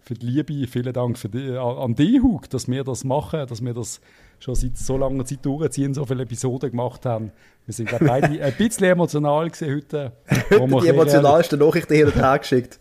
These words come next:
Speaker 1: <laughs> Wo wir ein bisschen realisiert haben, was wir, was wir da eigentlich irgendwie gemacht haben. Und ja, dass wir irgendwie etwas,
Speaker 2: Aber
Speaker 1: ein
Speaker 2: kurz
Speaker 1: Projekt gestartet haben. Ja.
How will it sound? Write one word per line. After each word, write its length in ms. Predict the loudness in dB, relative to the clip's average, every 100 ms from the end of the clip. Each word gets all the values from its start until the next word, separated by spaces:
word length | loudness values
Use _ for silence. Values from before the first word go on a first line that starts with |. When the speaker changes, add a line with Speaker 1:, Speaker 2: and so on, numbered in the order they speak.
| -20
Speaker 1:
<laughs> 120 | -12 -6
Wo 100 | -2
wir 120 | 0
ein 40 |
bisschen 240 | 0 0 2
realisiert 560 | 4 4 2 0 -2 0
haben, 260 | 0 0 -2
was 260 | -4 -4
wir, 340 | -6 -2 -2 -2
was 180 | -6 -8
wir 60 |
da 100 | -8
eigentlich 260 | -8 -8 -12 -14
irgendwie 540 | -12 -12 -12 -14 -18 _ -4
gemacht 320 | -2 -2 -4
haben. 260 | -4 -4 -6
Und 200 | -8 -10 -16 -20 _ _ -6
ja, 160 | -4 -4 _ _
dass 140 | -12 -6
wir 80 |
irgendwie 160 | -6 -4
etwas, 220 | -6 0
Speaker 2:
Aber 140 | 2 2
Speaker 1:
ein 40 |
Speaker 2:
kurz 160 | 4 4
Speaker 1:
Projekt 160 | 4
gestartet 380 | 2 -4 -4 -6
haben. 140 | -10 -6
Ja. 180 | -6